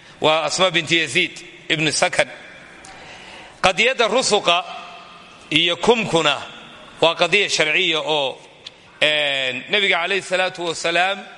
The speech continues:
gacantiis, gacanta khamiisku xaggay joogtay? Axaadiistu waxay u badan tahay halkaa gacantu ka laabato ee la yidhaahdo rusuqa ama jalaqlayda ayay taagnayd. Xaggana umay durugsanayn oo gacanta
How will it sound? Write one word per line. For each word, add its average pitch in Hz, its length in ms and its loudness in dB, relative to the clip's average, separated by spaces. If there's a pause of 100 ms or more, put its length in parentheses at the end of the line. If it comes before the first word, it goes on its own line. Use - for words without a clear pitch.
(360)
gacantiis, 175 800 -2 (360)
gacanta 185 340 2
khamiisku 170 500 -2 (240)
xaggay 170 260 2
joogtay? - 380 -6 (840)
Axaadiistu 208 500 2
waxay 202 220 2
u 233 40 -2
badan 202 300 2
tahay 180 380 0 (300)
halkaa 185 720 0 (340)
gacantu 170 320 -2
ka 185 120 2
laabato 147 540 0 (560)
ee 160 100 4
la 170 100 2
yidhaahdo 170 340 0
rusuqa 175 540 -2 (440)
ama 143 160 0
jalaqlayda 165 640 0 (240)
ayay 151 200 0
taagnayd. 131 440 -2 (880)
Xaggana 226 360 2
umay 226 220 4
durugsanayn 190 600 0
oo 208 100 0
gacanta 208 520 0